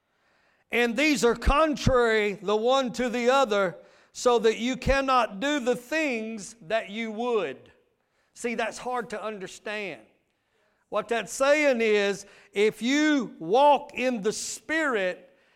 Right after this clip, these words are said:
it will empower you not to fall for the fleshly things you would have done. See there, it's, it's kinda hard.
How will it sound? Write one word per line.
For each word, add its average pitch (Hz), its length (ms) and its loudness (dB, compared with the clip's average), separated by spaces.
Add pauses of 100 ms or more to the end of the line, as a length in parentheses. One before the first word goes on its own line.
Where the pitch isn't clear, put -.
(460)
it 220 240 -4
will 220 180 -2
empower 254 840 -2
you 214 320 -6
not 226 400 -6
to 214 100 -6
fall 220 840 2 (120)
for 226 160 0
the 190 140 -2
fleshly 220 460 -2
things 190 360 -4
you 220 160 -4
would 214 220 -2
have 170 220 -4
done. 127 280 -4 (1500)
See 226 180 -8
there, 226 260 -4
it's, 185 320 -12
it's 185 160 -14
kinda 208 280 -12
hard. 202 340 -6